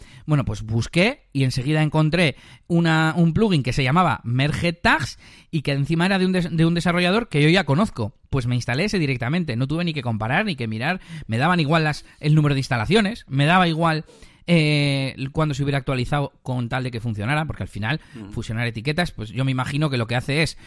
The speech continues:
Speaker 1: mm, eh, asignar, imagínate que me quedo con seo para WordPress,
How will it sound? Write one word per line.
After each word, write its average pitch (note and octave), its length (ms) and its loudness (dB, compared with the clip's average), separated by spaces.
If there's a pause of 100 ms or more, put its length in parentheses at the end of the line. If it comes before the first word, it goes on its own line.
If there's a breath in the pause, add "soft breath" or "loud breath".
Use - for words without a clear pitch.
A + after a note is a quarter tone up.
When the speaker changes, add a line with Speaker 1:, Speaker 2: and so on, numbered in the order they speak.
(240 loud breath)
Speaker 1:
mm, C3 440 0 (640)
eh, A#2 460 -2
asignar, C3+ 680 0 (120)
imagínate A#2 480 -6
que B2+ 80 -4
me A2+ 100 -2
quedo C#3 200 0
con A#2 320 -4
seo D#3 340 2
para B2+ 360 0
WordPress, A#2 500 -4